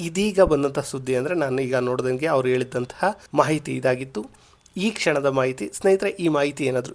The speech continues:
ಇಷ್ಟ ಆಯಿತು ಅಂದರೆ ತಪ್ಪದೆ ಒಂದು ಲೈಕ್ ಮಾಡಿ. ಹಾಗೆ ನಮ್ಮ ಚಾನಲನ್ನು ಇನ್ನೂ ನೀವು ಸಬ್ಸ್ಕ್ರೈಬ್ ಆಗಿಲ್ಲ ಅಂದರೆ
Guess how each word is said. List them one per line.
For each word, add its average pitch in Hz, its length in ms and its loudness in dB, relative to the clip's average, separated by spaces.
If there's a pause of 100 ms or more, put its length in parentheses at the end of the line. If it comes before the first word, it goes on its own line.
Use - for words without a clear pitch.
ಇಷ್ಟ - 220 0
ಆಯಿತು 175 260 2
ಅಂದರೆ 175 220 0
ತಪ್ಪದೆ 139 340 -2
ಒಂದು 127 280 -2
ಲೈಕ್ 127 440 0
ಮಾಡಿ. 175 300 2 (340)
ಹಾಗೆ 156 160 4
ನಮ್ಮ 151 200 4
ಚಾನಲನ್ನು 135 540 2
ಇನ್ನೂ 160 280 6
ನೀವು 143 380 2 (320)
ಸಬ್ಸ್ಕ್ರೈಬ್ 156 400 4
ಆಗಿಲ್ಲ 135 300 2
ಅಂದರೆ 131 300 0